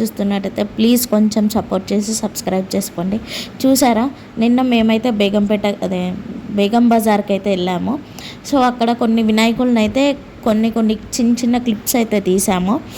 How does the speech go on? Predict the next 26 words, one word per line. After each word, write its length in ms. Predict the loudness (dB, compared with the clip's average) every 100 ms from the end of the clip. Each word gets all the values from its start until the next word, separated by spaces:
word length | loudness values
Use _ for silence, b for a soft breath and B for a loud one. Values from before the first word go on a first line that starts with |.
| B B -2
ఫస్ట్ 260 | 0 2 2
ఆ 80 | 2
వినాయకులను 720 | 4 4 2 2 2 2 2 2
చూడండి, 500 | 2 2 2 0 -2 B B -2
ఎంత 440 | 4 4 4 2
బాగున్నాయంటే, 1080 | 2 4 4 2 2 2 2 0 2 0 0 -6 -12 B -10 -2
నిజంగా 440 | 0 4 4 4
వినాయకులను 680 | 2 2 0 0 0 0 0
కూడా 140 | 0
ఇట్లా 520 | 0 2 4 4 2 -2 -12 -18 -8 -2
చేయొచ్చు 360 | 2 2 0 0
అన్నంత 600 | 0 2 0 0 0 -2
బాగుంది. 680 | 0 0 2 2 2 0 -2 B B B -2
అసలు 180 | 2
మస్తు 340 | 2 2 2 2
ఉన్నాయి. 400 | 2 2 2 -2 B B B
అమ్మవారి 460 | 0 4 4 4 4
వల్ల 440 | 2 0 0 0
వినాయకుడు 560 | 0 0 0 0 0 -2
కూర్చున్నారు. 800 | -2 -2 -2 -2 0 0 -2 -2 -6 -12 -12 -2
నిజంగా 520 | 0 0 2 2 4
ఎంత 360 | 2 2 0 0
బాగున్నాయి 460 | 2 2 2 2
అంటే 160 | 2 0
అంత 160 | 0 0
బాగున్నాయి. 460 | 0 0 0 0